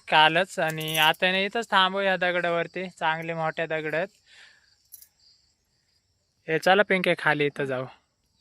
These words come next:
झाले आता उतरायची तयारी, टूप पण घेतली. अक्षय आणि पिंकी इथंच थांबते. मोठ्या मोठ्या दगड आहेत चांगल्याच,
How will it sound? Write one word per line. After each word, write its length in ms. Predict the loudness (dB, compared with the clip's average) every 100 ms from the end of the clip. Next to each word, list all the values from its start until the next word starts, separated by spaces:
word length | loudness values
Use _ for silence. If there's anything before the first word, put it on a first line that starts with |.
| _ _ _ _ _ _ _ _ _ 2
झाले 260 | 6 8
आता 240 | 8 8 4
उतरायची 520 | 2 0 -2 -2 -4 -2
तयारी, 360 | -2 0 -2 -6 -6
टूप 120 | -6 0
पण 140 | 0
घेतली. 400 | 2 0 -2 -8 -8 -12 _ _ _
अक्षय 480 | 0 0 -2 -2 0
आणि 360 | 0 -4 -10 -10
पिंकी 320 | -10 -8 -4 -2
इथंच 280 | 0 0
थांबते. 340 | 0 0 -2 -4
मोठ्या 320 | 0 2 2 2
मोठ्या 220 | 0 0
दगड 300 | -2 -4 -6
आहेत 120 | -8
चांगल्याच, 500 | -6 -8 -8 -12 -12